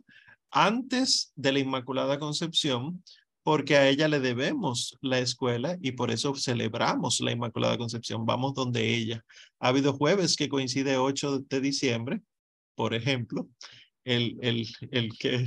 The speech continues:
viene, <laughs> y por eso no damos clase. Terminamos siempre el jueves antes del ocho de diciembre. Y el jueves que viene, como dice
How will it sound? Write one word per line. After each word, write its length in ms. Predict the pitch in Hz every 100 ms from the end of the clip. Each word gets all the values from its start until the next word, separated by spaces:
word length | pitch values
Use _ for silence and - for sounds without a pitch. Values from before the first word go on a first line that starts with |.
| 131
viene, 440 | 151 131 131 - -
<laughs> 240 | 156 - - - - _ -
y 280 | 156 147 139
por 200 | 135 131
eso 180 | 147
no 120 | 135 127
damos 260 | 127 127
clase. 320 | - 107 113
Terminamos 520 | - 120 123 131 151 -
siempre 520 | 151 185 190 202 -
el 280 | 127 123 123
jueves 480 | - 147 170 180 -
antes 640 | 135 175 214 220 208 - - - _
del 200 | - 123
ocho 260 | 123 127 135
de 140 | 127
diciembre. 580 | 120 120 - 113 - - _ - - - _ 170
Y 420 | 170 170 165 -
el 300 | - 151 156 151
jueves 420 | 151 143 151 -
que 120 | 170
viene, 380 | 180 175 170 180
como 300 | 156 131 123
dice 640 | 127 123 131 123 113 110